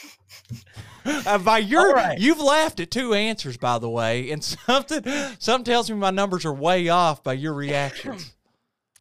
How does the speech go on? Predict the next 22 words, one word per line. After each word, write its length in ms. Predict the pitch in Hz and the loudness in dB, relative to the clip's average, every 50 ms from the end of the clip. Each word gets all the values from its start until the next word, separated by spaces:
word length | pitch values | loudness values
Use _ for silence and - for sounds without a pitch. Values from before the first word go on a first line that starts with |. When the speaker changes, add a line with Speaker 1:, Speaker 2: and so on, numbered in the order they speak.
| _ _ _ | _ _ _
Speaker 2:
Yeah, 280 | - - 117 104 95 95 - _ _ _ _ _ - | -14 -10 -8 -8 -8 -10 -14 _ _ _ _ _ -12
they, 160 | - 147 143 139 | -8 -6 -6 -6
they 100 | 127 147 | -6 -8
probably 340 | - 160 151 135 123 120 | -4 -4 -4 -4 -4 -6
are. 200 | 117 101 98 98 101 | -6 -6 -8 -8 -6
Speaker 1:
Okay. 540 | 139 120 - - - - - 160 131 123 131 | -8 -8 -6 -8 -8 -2 0 0 0 0 -2
Speaker 2:
So 300 | 127 180 160 156 147 - - 151 | -2 0 0 0 0 -2 -4 -4
I'm 80 | 170 | -2
gonna 100 | 196 196 | -2 0
bring 160 | 175 185 175 | 0 0 -2
Tara 240 | 160 - 180 165 160 | -2 0 2 2 4
back 240 | 160 160 151 143 - | 4 2 2 0 -2
in 140 | 151 135 135 | -6 -6 -6
here. 200 | 143 135 127 131 | -6 -8 -8 -8
We're 120 | 131 139 | -8 -8
gonna 120 | 147 143 135 | -8 -8 -6
find 240 | - 151 143 131 | -2 -2 -2 -2
out 80 | 123 123 | -2 -4
who 120 | 123 123 | -4 -6
won 180 | 123 120 120 113 | -6 -4 -6 -6
this 140 | 110 107 110 | -6 -10 -12
thing. 300 | - - 87 87 - 156 | -12 -14 -14 -14 -16 -20